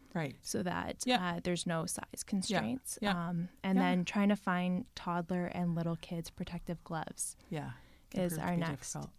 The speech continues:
Speaker 2: is our next feat.
Speaker 1: Yeah. Yeah.
Speaker 2: Yeah,
Speaker 1: You'll find
Speaker 2: but
Speaker 1: them.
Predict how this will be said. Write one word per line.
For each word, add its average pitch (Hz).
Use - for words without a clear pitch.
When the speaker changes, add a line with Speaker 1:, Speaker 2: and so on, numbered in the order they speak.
Speaker 2:
is 185
our 175
next -
feat. -
Speaker 1:
Yeah. 143
Yeah. 147
Speaker 2:
Yeah, 202
Speaker 1:
You'll 180
find 135
Speaker 2:
but 139
Speaker 1:
them. 143